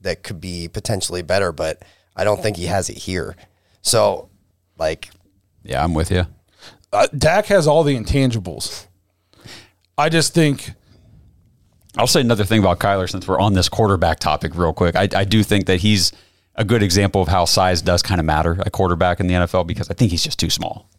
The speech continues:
Speaker 3: he's
Speaker 2: I think
Speaker 3: tiny.
Speaker 2: he's too small.
Speaker 1: These are, uh, this is, uh, Dak Prescott's rating since he joined the league. One oh five, eighty-six point six,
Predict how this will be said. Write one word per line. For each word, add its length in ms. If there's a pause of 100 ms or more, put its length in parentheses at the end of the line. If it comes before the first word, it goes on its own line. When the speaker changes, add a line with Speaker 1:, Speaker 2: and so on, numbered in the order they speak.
(360)
Speaker 3:
he's 260
Speaker 2:
I 20
think 140
Speaker 3:
tiny. 100
Speaker 2:
he's 160
too 180
small. 420 (380)
Speaker 1:
These 240
are, 280
uh, 280 (240)
this 220
is, 240
uh, 400
Dak 240
Prescott's 460
rating 300
since 220
he 80
joined 300
the 60
league. 300
One 200
oh 140
five, 500 (160)
eighty-six 480
point 240
six, 380